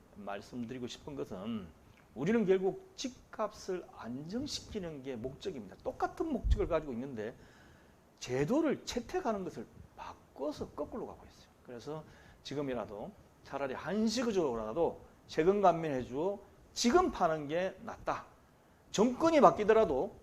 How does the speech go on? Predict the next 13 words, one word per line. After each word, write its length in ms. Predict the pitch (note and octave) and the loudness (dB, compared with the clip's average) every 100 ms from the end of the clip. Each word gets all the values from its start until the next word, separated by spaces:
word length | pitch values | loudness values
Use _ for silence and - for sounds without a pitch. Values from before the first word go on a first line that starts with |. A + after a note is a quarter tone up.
| - - | -20 -4
나중에 960 | A2+ A2 D3+ B3+ F4 F4 D4+ C4 - - - | 4 4 4 0 0 6 8 8 4 -4 -10
팔면은 580 | - G3 F#3+ F#3 C3 G3 - - - - | -2 0 2 0 -2 -8 -16 -20 -20 -6
지금 440 | A#3+ B3+ D4+ D4 | -2 4 4 4
세금 360 | - A3 F#3+ F#3+ | 4 4 4 4
제도와 460 | F3 D#3+ D#3+ D3+ | 4 6 8 6
그대로 300 | - D#3+ C4 | 4 4 8
갈 140 | G3 F#3 | 12 12
수도 180 | - C3 | 10 -2
있기 240 | A2+ B2+ | -2 -4
때문에 460 | A#2+ G#2+ C3+ C3+ E2 - - - | -6 -4 -2 -4 -4 -14 -20 -16
나중 360 | - A2 D#3+ D#4 | -6 -2 0 6
가면 260 | C#4+ A3+ - | 6 6 -2
지금보다 640 | F3 G3+ F3 B2+ D3+ | -4 -4 -4 -4 -6